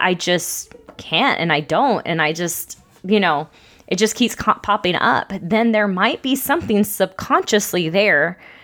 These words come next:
that you truly believe that this is not possible for you, or that, you know, i-, i-,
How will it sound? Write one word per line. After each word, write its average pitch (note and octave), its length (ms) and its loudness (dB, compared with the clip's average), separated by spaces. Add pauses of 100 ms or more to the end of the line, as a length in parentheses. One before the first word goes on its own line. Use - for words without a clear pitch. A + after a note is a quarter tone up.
(180)
that G3 140 2
you G#3+ 180 2
truly A#3+ 480 2
believe F#3+ 640 2 (540)
that G3 240 0
this G#3+ 180 2
is G3+ 100 2
not G3 200 2
possible F3 440 0
for E3 200 -4
you, D3+ 300 0
or F3+ 280 2
that, F3 420 2 (280)
you G3+ 260 0
know, F3+ 500 0
i-, C3 280 -2
i-, - 160 -8